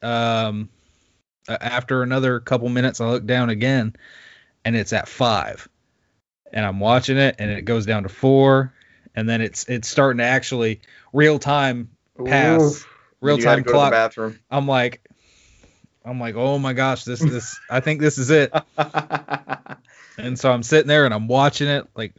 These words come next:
Speaker 1: trying to watch, uh, you know, water boil. Uh,
Speaker 2: Yep.
Speaker 1: but eventually it went down to less than a minute, and then,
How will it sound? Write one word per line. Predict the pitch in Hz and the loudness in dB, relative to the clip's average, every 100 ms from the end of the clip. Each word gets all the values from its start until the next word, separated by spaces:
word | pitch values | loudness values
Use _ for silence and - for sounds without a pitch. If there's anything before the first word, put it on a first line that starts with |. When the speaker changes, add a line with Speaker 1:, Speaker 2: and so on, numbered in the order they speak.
| - | -10
Speaker 1:
trying | 143 131 | -4 -2
to | 127 | -2
watch, | 123 127 107 - | -2 -4 -6 -8
uh, | 120 117 107 | -4 -4 -4
you | 110 | -6
know, | 107 98 | -6 -8
water | - 120 131 117 | -2 2 4 2
boil. | 107 110 104 107 - _ _ - _ _ _ | 0 0 0 -4 -10 _ _ -20 _ _ _
Uh, | 110 113 107 | -2 0 0
Speaker 2:
Yep. | 98 | 0
Speaker 1:
but | 110 | -2
eventually | 107 135 131 135 127 123 | 0 2 2 0 2 4
it | 120 | 2
went | 120 120 | 0 -4
down | 101 120 120 117 | -4 -2 0 -2
to | - 120 110 110 107 | -2 -4 -2 -4 -6
less | 98 120 120 | 0 0 2
than | 139 123 | 0 0
a | |
minute, | 123 127 127 120 _ | 0 2 2 -2 _
and | 107 110 | -6 -4
then, | 113 110 101 | -2 -2 -4